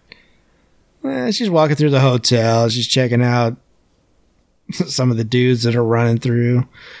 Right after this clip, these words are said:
Uh, she starts checking out some sweet bikinis. Uh, we cut to Brew at the bar. He's telling, uh, Beefcake that Kelly has a friend coming to stay.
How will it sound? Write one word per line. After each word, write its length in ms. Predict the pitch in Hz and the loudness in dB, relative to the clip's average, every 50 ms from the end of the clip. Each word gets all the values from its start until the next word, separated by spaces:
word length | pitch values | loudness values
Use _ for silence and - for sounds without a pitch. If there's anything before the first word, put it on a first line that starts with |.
| - - - _ _ _ _ _ - | -20 -20 -20 _ _ _ _ _ -4
Uh, 580 | 139 120 113 113 113 113 113 113 113 117 113 | -2 -2 0 -2 -2 -2 -2 -2 -2 -4 -4
she 100 | 113 - | -6 -8
starts 240 | - - 127 127 120 | -6 -2 -2 -2 -2
checking 320 | - - 143 131 123 123 131 | 0 0 0 0 2 2 2
out 140 | 131 123 | 2 0
some 120 | - - 117 | 0 0 -2
sweet 400 | - - - 131 139 135 131 - | -2 -2 -2 0 0 0 0 -2
bikinis. 1080 | 123 117 - - 156 151 151 151 147 143 143 143 143 143 139 135 - - - - - - _ _ _ _ _ _ _ _ _ _ _ _ - | -6 -4 -2 0 0 2 2 2 2 2 2 2 2 2 0 0 0 0 -2 -2 -6 -10 _ _ _ _ _ _ _ _ _ _ _ _ -4
Uh, 140 | 185 160 160 160 | -2 0 0 0
we 60 | 165 | 0
cut 140 | - 196 165 | 0 -2 -2
to 60 | 151 | -2
Brew 320 | 127 127 147 156 165 165 160 | -4 -2 2 2 4 4 4
at 80 | 147 | 2
the 60 | 135 | 0
bar. 540 | 123 120 147 151 156 156 156 156 151 151 151 | -2 0 2 4 4 4 4 4 4 2 2
He's 220 | 147 147 139 131 - | 2 0 0 -2 -2
telling, 640 | - - 143 135 131 127 127 123 123 123 120 120 120 | 0 0 0 2 2 2 2 4 4 4 4 4 2
uh, 320 | 120 117 117 117 117 113 113 | 0 -2 -4 -4 -6 -6 -2
Beefcake 560 | 123 151 151 143 - - 147 135 135 131 135 _ _ _ _ - | 0 0 0 0 0 -2 0 0 0 0 -4 _ _ _ _ -12
that 160 | 131 120 - | -12 -10 -6
Kelly 320 | - 151 147 151 143 135 | -2 0 0 2 2 2
has 240 | 131 135 135 131 123 | 2 2 2 0 -2
a 60 | 123 | -4
friend 360 | - - 156 156 175 185 165 | -6 -4 -2 0 2 0 0
coming 400 | - 143 131 123 123 123 123 123 | 2 0 2 2 2 2 2 0
to 140 | 120 - 113 | 0 -2 -4
stay. 540 | - - - - 120 120 117 120 127 135 - | -4 -4 -2 0 0 0 0 0 -2 -2 -4